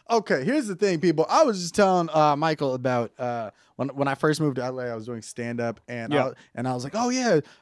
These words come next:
Speaker 1: was that one place. It was Brennan's in, uh, Marina Del Rey. Uh, you, you ever been to the place that races turtles?" And I said that, like, everybody knows what that is, but there's a bar out here that has turtle races.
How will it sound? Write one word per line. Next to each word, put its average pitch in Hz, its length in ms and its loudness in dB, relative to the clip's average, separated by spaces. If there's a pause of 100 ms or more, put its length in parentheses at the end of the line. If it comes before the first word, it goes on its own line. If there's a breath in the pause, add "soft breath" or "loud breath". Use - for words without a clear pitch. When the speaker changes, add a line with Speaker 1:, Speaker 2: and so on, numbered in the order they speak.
Speaker 1:
was 190 100 2
that 233 100 4
one 240 200 4
place. 170 260 4
It 180 60 4
was 180 100 4
Brennan's 180 460 2
in, 151 180 0
uh, 143 340 4
Marina 185 320 -2
Del 208 200 2
Rey. 208 260 2
Uh, 139 100 4
you, 202 160 2
you 233 140 -2
ever 277 80 -2
been 294 160 0
to 302 80 2
the 285 80 2
place 262 220 4
that 208 100 2
races 220 300 2
turtles?" 262 500 4
And 147 140 -2
I 151 120 0
said 175 280 2
that, 139 180 0
like, 131 200 -4 (420)
everybody 139 360 2
knows 127 220 -2
what 107 120 -4
that 101 140 -4
is, 123 200 0
but 113 120 -6
there's 123 160 0
a 110 60 -4
bar 156 320 2
out 117 80 -6
here 113 220 -2 (320 soft breath)
that 117 100 -4
has 113 140 -8
turtle 160 340 2
races. - 680 -12